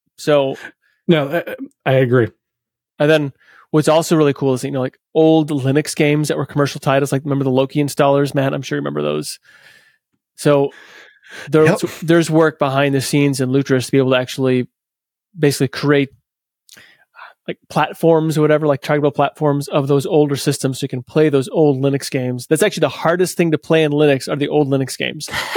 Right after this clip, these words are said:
Speaker 1: believe it or not.
Speaker 2: <laughs> Yep.
Speaker 1: Weird, but whatever.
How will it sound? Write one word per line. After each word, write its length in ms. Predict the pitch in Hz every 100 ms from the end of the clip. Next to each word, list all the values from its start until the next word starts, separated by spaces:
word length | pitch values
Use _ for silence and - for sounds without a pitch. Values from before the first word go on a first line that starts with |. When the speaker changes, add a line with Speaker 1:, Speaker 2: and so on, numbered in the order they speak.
| 403
Speaker 1:
believe 260 | 156 - 139
it 60 | 392
or 60 |
not. 260 | 127 117 -
Speaker 2:
<laughs> 40 |
Yep. 80 | 123 - - _ _ _ _ _ -
Speaker 1:
Weird, 520 | 147 156 156 151 147 - -
but 160 | 139 -
whatever. 360 | 165 147 139